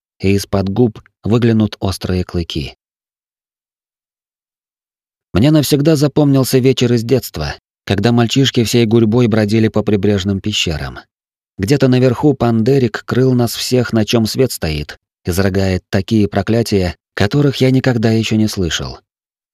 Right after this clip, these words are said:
«Чтоб вам морские ежи в кишки позалазили!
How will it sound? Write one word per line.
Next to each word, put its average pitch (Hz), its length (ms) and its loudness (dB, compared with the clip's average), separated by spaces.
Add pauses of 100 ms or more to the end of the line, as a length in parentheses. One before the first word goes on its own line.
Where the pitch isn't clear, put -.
(200)
«Чтоб 101 360 0
вам 104 340 2
морские 135 680 0
ежи 143 360 4
в - 100 -6
кишки 156 400 2 (100)
позалазили! 123 800 2